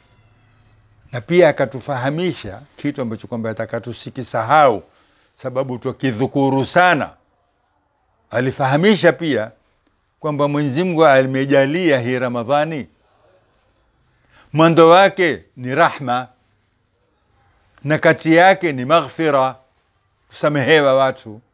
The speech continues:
na mwisho wake ni itqu minan nar, kuwatwa huru watu na moto. Ndiyo ile awaluhu rahma,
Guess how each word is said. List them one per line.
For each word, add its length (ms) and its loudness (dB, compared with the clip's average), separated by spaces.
na 140 -4
mwisho 360 0
wake 380 4
ni 280 -4
itqu 300 -8
minan 360 -10
nar, 360 -4
kuwatwa 500 -6
huru 560 -10
watu 340 -8
na 100 -12
moto. 420 -10
Ndiyo 360 2
ile 320 4
awaluhu 920 0
rahma, 520 -2